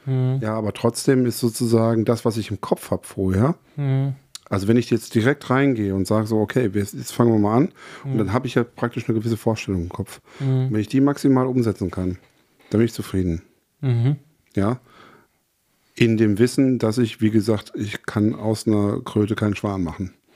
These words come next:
Speaker 2: Das ist schon klar.
Speaker 1: Aber ist das immer was Bewusstes oder ist das vielleicht auch manchmal einfach ein Zufall?
Speaker 2: Das ist,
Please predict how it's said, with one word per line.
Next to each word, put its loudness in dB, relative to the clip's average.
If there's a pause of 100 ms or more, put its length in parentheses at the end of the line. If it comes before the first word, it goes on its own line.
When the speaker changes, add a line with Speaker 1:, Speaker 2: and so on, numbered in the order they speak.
(560)
Speaker 2:
Das -4
ist 0
schon 2
klar. -2 (160)
Speaker 1:
Aber -2
ist -4
das 0
immer 2
was -2
Bewusstes 0
oder 2
ist -2
das -4
vielleicht 0
auch 0
manchmal 0
einfach -2
ein 0
Zufall? -4
Speaker 2:
Das -4
ist, 2